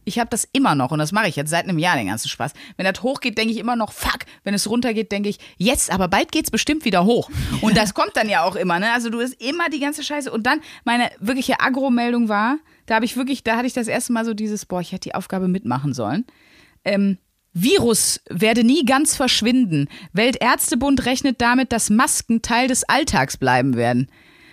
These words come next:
Speaker 1: Und da war, äh, das war ernsthaft so, dass ich, da, da war dann die Laune im, im Sack. Vorher war ich wieder hier schön, äh, zu Bruno Mars mit meiner Zahnbürste durchs Bad getanzt, dann hab ich das gelesen, da war wirklich so richtig,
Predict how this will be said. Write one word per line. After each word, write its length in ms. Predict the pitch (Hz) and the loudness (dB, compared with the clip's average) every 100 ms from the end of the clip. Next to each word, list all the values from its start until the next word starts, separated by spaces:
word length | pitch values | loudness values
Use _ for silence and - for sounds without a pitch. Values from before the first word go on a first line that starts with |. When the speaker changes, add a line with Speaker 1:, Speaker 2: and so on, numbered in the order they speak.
| _ | _
Speaker 1:
Und 80 | 175 | 0
da 160 | 208 302 | 2 2
war, 120 | 320 - | -2 -2
äh, 120 | 220 - _ | -4 -6 _
das 240 | 240 - | -4 -2
war 180 | 254 196 | -2 -2
ernsthaft 500 | 208 247 - 339 330 | -4 -6 -4 -6 -6
so, 160 | 202 220 | -6 -4
dass 200 | 226 240 | -4 -6
ich, 140 | - | -8
da, 80 | - - | -10 -4
da 220 | 185 240 | -2 0
war 140 | 262 | 0
dann 160 | 240 254 | 0 -2
die 80 | 254 | -2
Laune 380 | 170 180 214 214 | -2 -2 -4 -6
im, 160 | 240 - | -8 -4
im 160 | 262 | -2
Sack. 340 | 220 180 - - | 0 -2 -4 -14
Vorher 340 | - 247 277 | -6 -2 -2
war 160 | 254 247 | 0 0
ich 140 | 240 | 0
wieder 160 | 240 220 | 0 0
hier 160 | 220 220 | 0 0
schön, 380 | - 320 311 - - - - | 0 0 0 -4 -14 -20 -18
äh, 480 | - 220 214 208 202 - - | -4 0 0 0 -2 -6 -12
zu 240 | - 240 | -4 -2
Bruno 380 | 202 226 240 214 | 0 0 0 0
Mars 320 | 220 269 277 | 2 2 0
mit 80 | 254 | -2
meiner 240 | 202 208 214 | -2 -2 0
Zahnbürste 500 | 311 311 269 - 220 | 0 0 -2 -4 -4
durchs 160 | 208 | -2
Bad 220 | - 302 | -2 -4
getanzt, 400 | 285 - 262 269 | -6 -6 -4 -4
dann 80 | 233 | -4
hab 80 | 220 | -4
ich 80 | 220 | -2
das 200 | 240 - | -4 -4
gelesen, 280 | 233 226 220 | -4 -4 -2
da 160 | 214 | 0
war 180 | 214 208 | -2 -2
wirklich 320 | 262 302 277 | -4 -2 -2
so 80 | 226 | -2
richtig, 540 | 214 254 254 240 - | -2 -2 0 -2 -4